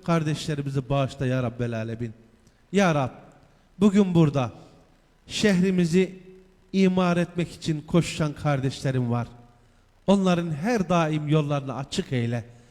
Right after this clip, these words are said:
işlerini bereketli eyle, yaptıkları işleri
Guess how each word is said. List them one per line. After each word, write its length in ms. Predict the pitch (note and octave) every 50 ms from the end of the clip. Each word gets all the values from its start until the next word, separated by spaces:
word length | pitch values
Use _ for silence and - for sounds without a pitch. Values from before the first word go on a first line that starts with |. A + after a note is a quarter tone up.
| _ _ _ -
işlerini 540 | - A3 G#3+ - - G#3 F#3+ F3+ F#3 F#3 E3
bereketli 540 | E3 F3 E3+ E3+ - - F3+ E3+ F3 - F#3
eyle, 440 | E3+ D3 C#3 C3+ C3 B2+ A2+ - - - - - _ _ - -
yaptıkları 600 | F#3+ F#3+ F#3 F#3+ - G3 - - G3 F#3 F3 F3+
işleri 440 | E3+ - - - F3 E3+ F3+ E3+